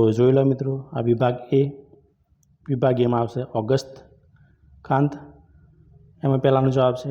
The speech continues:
બીજાનો આવશે ઇમાઇલ, બરાબર? ત્રીજામાં સામાજિક, ચોથાનો જોઈ લો વર્તનલક્ષી, બરાબર? હું આ જવાબ બોલતો નથી, તમે ખાલી જોઈ લેજો, બરાબર? પાંચમો, પછી આ છઠ્ઠો,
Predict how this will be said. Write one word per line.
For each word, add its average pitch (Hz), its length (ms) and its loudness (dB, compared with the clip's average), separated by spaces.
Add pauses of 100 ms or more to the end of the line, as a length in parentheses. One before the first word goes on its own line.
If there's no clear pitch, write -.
બીજાનો 127 260 -2
આવશે 113 220 -2 (120)
ઇમાઇલ, 120 300 0 (1040)
બરાબર? 139 280 -2 (880)
ત્રીજામાં 123 440 0
સામાજિક, 127 440 0 (840)
ચોથાનો 131 400 -2
જોઈ 127 180 6
લો 131 120 2
વર્તનલક્ષી, 127 600 0 (160)
બરાબર? 135 260 2
હું 135 100 2
આ 123 100 -2
જવાબ 123 200 2 (200)
બોલતો 117 240 2
નથી, 120 300 0 (420)
તમે 135 240 -2
ખાલી 123 220 -2
જોઈ 120 200 6
લેજો, 107 200 -2 (760)
બરાબર? 139 260 2 (120)
પાંચમો, 120 400 0 (640)
પછી - 260 -2
આ 120 120 -2
છઠ્ઠો, 127 400 -4